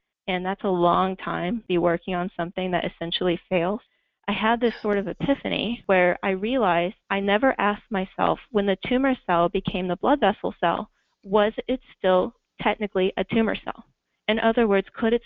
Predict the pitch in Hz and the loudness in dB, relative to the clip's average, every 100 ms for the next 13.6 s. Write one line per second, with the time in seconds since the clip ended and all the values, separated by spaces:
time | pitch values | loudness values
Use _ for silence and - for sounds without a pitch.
0 | _ 208 196 180 - 185 - 247 233 - | _ -2 0 0 -2 -8 -2 -2 -4 -10
1 | - 208 _ - 190 - 185 165 165 185 | -16 -16 _ -2 -2 -4 -6 -4 -6 -8
2 | - 269 - 202 _ _ _ _ _ _ | -4 -4 -4 -10 _ _ _ _ _ _
3 | _ 226 226 - 240 247 226 - 190 - | _ -4 -4 0 -2 0 -2 -2 -4 -2
4 | 240 247 - 185 175 - 202 202 - - | -2 -2 -4 -4 -4 -2 0 -2 -4 -16
5 | - _ _ 220 233 254 - 240 247 262 | -20 _ _ 2 2 0 -4 -2 -2 -2
6 | 254 - 185 180 202 202 196 196 185 180 | -2 0 0 2 0 -2 -2 -2 0 -2
7 | - 220 233 208 170 170 - 190 185 190 | 0 2 2 0 -4 -6 -8 -6 -2 -4
8 | - _ 175 196 - _ 190 196 208 185 | -6 _ 2 2 0 _ -6 -4 -4 -2
9 | 175 - - 190 190 175 170 185 _ - | -4 -6 -6 -2 -2 0 0 0 _ 0
10 | 180 202 202 226 - 240 240 _ _ 214 | 2 0 -4 -6 -2 0 0 _ _ -6
11 | - 208 202 240 247 _ 247 - 214 196 | -2 4 4 4 -2 _ -6 -6 -4 0
12 | 190 190 196 - - 185 - _ 180 175 | 0 0 -2 -4 -4 -2 -4 _ 0 0
13 | 180 - 175 151 - | -2 -6 -8 -8 -16